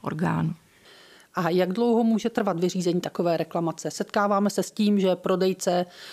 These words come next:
Speaker 2: rovnou odkáže na to, že to bude velmi složité, bude to muset poslat někam a ať se spotřebitel připraví na to, že to může trvat i řadu měsíců.
Speaker 1: Tak reklamace má být, eh, vyřízena nejlépe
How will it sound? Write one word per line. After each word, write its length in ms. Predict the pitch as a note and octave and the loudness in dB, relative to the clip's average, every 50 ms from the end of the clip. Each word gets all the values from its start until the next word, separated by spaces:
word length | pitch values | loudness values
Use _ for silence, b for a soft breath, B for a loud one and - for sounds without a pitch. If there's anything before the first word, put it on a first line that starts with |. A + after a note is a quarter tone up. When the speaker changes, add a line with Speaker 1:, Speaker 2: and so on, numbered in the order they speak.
| B B - | B B -4
Speaker 2:
rovnou 400 | G3 F#3+ F#3+ F3+ F#3+ G3 F#3 F#3 | -2 0 0 2 2 2 2 2
odkáže 460 | - F3 - - - F3 F3+ E3+ F#3 | 0 -4 -4 -2 0 0 0 2 2
na 120 | E3+ F3 | 0 0
to, 120 | E3 - F3+ | 0 0 0
že 100 | E3 E3 | -2 -2
to 100 | - F3 | -2 0
bude 160 | E3+ F#3 F3+ | 2 2 2
velmi 240 | E3 F3+ E3+ F#3 F#3 | 4 4 4 2 2
složité, 580 | F3+ - G#3 F#3+ F#3+ F3+ G3+ G3+ - F#3 F3+ | 2 2 2 2 2 2 2 2 2 2 2
bude 180 | F3 E3+ E3+ E3+ | 2 2 2 0
to 120 | - - | 2 2
muset 320 | F3 F3 E3 - - E3 - | 0 0 0 -2 -4 -4 -4
poslat 420 | - F#3 - - G3 F3+ F3+ - F#3 | -4 -6 -2 -2 -2 0 0 0 2
někam 460 | F3+ F3+ E3+ F3 - F3+ E3+ F3 F3 | 2 2 0 0 -2 -2 0 0 0
a 80 | E3+ | 0
ať 200 | E3+ E3 F3 - | -2 -2 -6 -6
se 80 | - E3 | -8 -10
spotřebitel 560 | - - F#3+ - - F#3+ F3 F3 F#3 F3+ F3+ | -8 -6 -6 -4 0 0 0 0 0 0 -2
připraví 420 | F3 - - F#3+ - F#3+ F3+ F3+ F3 | -2 -2 -4 -2 0 0 0 2 2
na 120 | F3+ E3 | 0 0
to, 120 | E3+ - | 2 2
že 100 | F3+ E3 | 0 0
to 140 | E3 - F#3 | 0 2 2
může 240 | F3+ F3 F3 - F3+ | 2 2 2 0 0
trvat 400 | F3+ - F3+ E3+ F3 F3 - B B B B B B B B - | 0 0 0 0 0 -2 -4 B B B B B B B B 0
i 80 | A#3+ G3+ | 0 2
řadu 240 | - F3 E3+ F3+ | 2 2 2 2
měsíců. 560 | E3+ F3 E3 - - F#3 F3 - - F#3 D#3+ - - - _ _ _ _ B B B B B B _ - | 2 0 0 -2 -4 -6 -8 -6 -8 -8 -8 -8 -12 -20 _ _ _ _ B B B B B B _ -4
Speaker 1:
Tak 140 | G3+ - | -2 0
reklamace 460 | A#3 G#3+ - B3 A#3+ A#3 A#3+ A#3 - B3+ | 0 0 2 2 2 2 2 2 2 4
má 220 | A#3 A#3 A3 A3 | 4 4 4 4
být, 340 | G3+ A3 G#3+ G3+ - - - | 4 2 2 0 0 0 0
eh, 240 | F3+ F3 E3+ E3 E3 | 2 2 2 2 2
vyřízena 580 | D#3+ G#3 G3+ - A3 G#3 G3 G#3+ G#3 G#3 G3 | 2 0 2 2 2 2 4 4 4 4 4
nejlépe 520 | F3+ F3+ F#3+ G3 G3+ G#3 G#3 - - E3 | 4 4 4 4 4 2 0 0 -2 -2